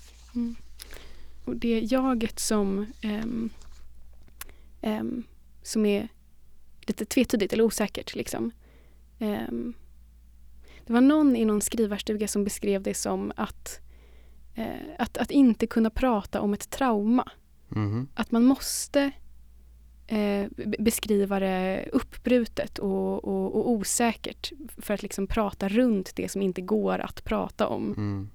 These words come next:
Speaker 1: Jag tyckte om den, eh, den beskrivningen av det.
Speaker 2: Mm. Precis som, liksom, vasen själv också är krossad, så är liksom minnet av det som har hänt är liksom också uppbrutet och vasst, liksom.
Speaker 1: Ja, men kanske.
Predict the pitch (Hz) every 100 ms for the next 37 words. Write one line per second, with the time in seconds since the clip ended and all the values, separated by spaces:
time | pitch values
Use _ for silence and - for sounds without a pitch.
0 | - - - - - - 220 233 - 220
1 | 190 180 180 180 185 202 - - - -
2 | - 214 - 339 262 - 90 - 233 -
3 | - - 104 107 - - - 113 107 101
4 | 104 104 101 - - 104 98 101 98 101
5 | 107 - 98 98 107 - - 104 - -
6 | 101 - 90 - - 85 - 98 208 147
7 | - - - - 104 - 78 107 - -
8 | - - - - - - - - - -
9 | - - - - - - 101 98 85 95
10 | - - 101 98 104 - - - - -
11 | 269 285 285 262 277 233